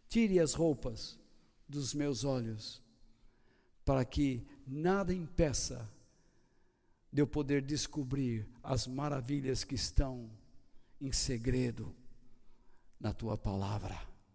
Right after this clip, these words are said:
nas tuas instruções." Quando você ouve,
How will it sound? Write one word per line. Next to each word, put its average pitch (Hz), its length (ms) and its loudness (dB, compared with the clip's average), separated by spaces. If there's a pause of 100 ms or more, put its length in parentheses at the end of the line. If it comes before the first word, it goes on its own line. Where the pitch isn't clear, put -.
(400)
nas 107 320 -2
tuas 135 360 0
instruções." - 920 -8 (1400)
Quando 160 260 4
você 139 360 2
ouve, 131 480 4